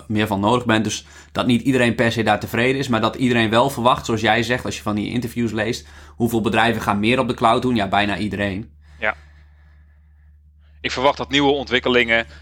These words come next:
Speaker 2: eh, en, eh, dat die,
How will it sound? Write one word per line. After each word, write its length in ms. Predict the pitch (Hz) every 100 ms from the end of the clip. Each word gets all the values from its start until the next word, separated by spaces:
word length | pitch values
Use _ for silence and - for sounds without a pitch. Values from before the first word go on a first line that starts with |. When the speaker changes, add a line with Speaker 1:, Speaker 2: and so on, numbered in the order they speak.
| -
Speaker 2:
eh, 240 | 104 113
en, 160 | 117 -
eh, 840 | 95 92 104 104 104 92 - 76 73 - -
dat 160 | 107 104
die, 320 | 110 104 -